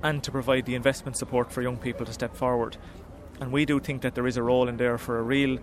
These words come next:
tangible, valuable on-farm succession scheme that can ensure that older farmers have an opportunity to step back, while also providing the opportunities for young people to come forward. That's something which is going to be critical for land transfer between generations,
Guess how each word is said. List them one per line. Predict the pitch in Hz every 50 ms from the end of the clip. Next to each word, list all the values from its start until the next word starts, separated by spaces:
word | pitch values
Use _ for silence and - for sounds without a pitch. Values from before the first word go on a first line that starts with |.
| - - - -
tangible, | - - 147 139 131 123 123 120 123 120 117
valuable | 117 117 123 139 135 135 127 127 113 127 120 120
on-farm | - 131 131 127 117 - 131 131 123
succession | - - 123 - - 131 127 - - 123
scheme | 107 - - 127 120 117 117 - - - - -
that | - 131 123 -
can | - 131 123
ensure | 123 120 - - 143 151 151 135
that | 131 131
older | 127 131 131 120 117
farmers | 113 127 127 120 123 120
have | - 120 113
an | 123
opportunity | 120 113 120 113 - 131 127 123 113 110
to | - -
step | - - 107 104 -
back, | 143 147 143 - - - - - - - - - - - - - -
while | - 135 135 139
also | 139 139 127 - -
providing | - 131 120 127 127 123 127 120
the | 120
opportunities | 123 117 - 117 - - 123 117 110 120 110
for | - 131
young | 117 120 123 120
people | - 127 120 110 117
to | - 139
come | - 127 117
forward. | 107 - 131 120 120 113 110 110 - - - - - - - - - - -
That's | - 151 143 -
something | - 147 135 123 131 127
which | 127 131 -
is | 123 113
going | - 131 131 123
to | 110
be | 120 120
critical | - - - 147 135 135 117 - 127 120 110 - - - - - -
for | - 135 123
land | 120 127 123 123
transfer | 117 - 131 123 117 - - 127 120
between | 117 - - - 131 127 123
generations, | 120 131 127 123 123 123 123 117 - 131 123 123 -